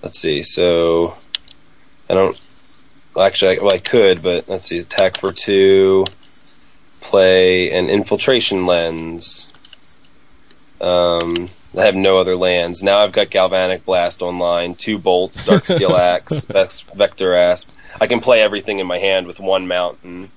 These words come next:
Speaker 2: Wow.
Speaker 1: Um, the only problem is to equip the Darksteel Axe, it's two.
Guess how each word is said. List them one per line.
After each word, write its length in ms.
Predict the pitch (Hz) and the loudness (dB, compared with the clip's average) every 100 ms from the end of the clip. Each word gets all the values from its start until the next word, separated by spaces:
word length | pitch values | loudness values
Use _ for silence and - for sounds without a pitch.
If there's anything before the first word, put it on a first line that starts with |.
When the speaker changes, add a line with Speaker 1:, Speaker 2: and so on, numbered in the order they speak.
| - - - | -20 -20 -16
Speaker 2:
Wow. 880 | 101 92 95 95 92 90 101 95 92 | -10 -4 0 2 0 0 2 2 0
Speaker 1:
Um, 140 | 90 92 - - - - - - - - - | -4 -16 -20 -20 -20 -20 -20 -20 -20 -20 -2
the 80 | 123 | 2
only 160 | 139 | 2
problem 280 | 135 135 120 | 2 2 2
is 180 | 123 - | -2 -4
to 80 | 104 | -12
equip 300 | - 127 - | -8 -8 -8
the 80 | |
Darksteel 480 | 104 104 104 127 120 | -4 -4 -4 -4 -2
Axe, 180 | 120 - | -2 -4
it's 160 | - - | -20 -20
two. 500 | - - 98 110 | -18 -12 -10 -10